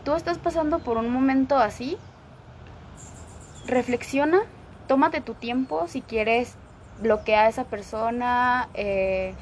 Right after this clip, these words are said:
silencia sus estados, no sé, cualquier forma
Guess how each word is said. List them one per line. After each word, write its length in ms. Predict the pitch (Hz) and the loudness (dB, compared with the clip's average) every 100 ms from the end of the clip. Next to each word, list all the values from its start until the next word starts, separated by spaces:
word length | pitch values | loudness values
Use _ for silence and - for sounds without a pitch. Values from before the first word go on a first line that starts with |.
| - - | -16 -14
silencia 500 | - 247 240 233 262 | -4 2 2 2 -2
sus 160 | 233 214 | -4 -8
estados, 1000 | 202 - 220 220 220 226 226 226 233 - - - - - - - - | -6 2 4 6 4 0 0 0 -2 -6 -16 -20 -20 -20 -20 -20 -14
no 260 | - 233 233 | -4 0 0
sé, 360 | - 247 240 220 | -2 -2 -2 2
cualquier 600 | - 233 - - 302 339 | 4 4 2 -6 -2 -2
forma 1120 | 339 - 285 285 294 320 311 277 220 202 196 | -4 -2 0 2 2 2 2 2 2 0 0